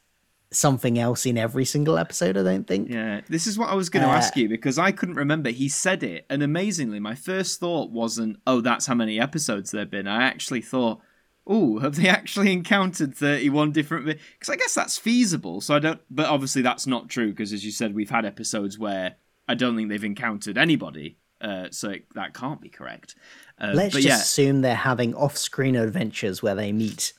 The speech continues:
Speaker 1: other things that we just don't know
Speaker 2: Oh,
Speaker 1: about.
Speaker 2: yeah. With the continuity of this show, any, yeah, anything's possible. So <laughs>
Speaker 1: Anything and everything is possible. Um,
Speaker 2: Yeah.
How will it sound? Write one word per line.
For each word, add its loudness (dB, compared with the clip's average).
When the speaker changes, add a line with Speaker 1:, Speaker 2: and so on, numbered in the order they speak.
Speaker 1:
other 2
things -2
that -2
we -2
just 0
don't 0
know -2
Speaker 2:
Oh, 4
Speaker 1:
about. 0
Speaker 2:
yeah. -6
With 2
the 0
continuity 2
of 0
this 4
show, 2
any, -2
yeah, -4
anything's -4
possible. -12
So 0
<laughs> -6
Speaker 1:
Anything 2
and 0
everything -2
is -10
possible. -8
Um, -2
Speaker 2:
Yeah. -6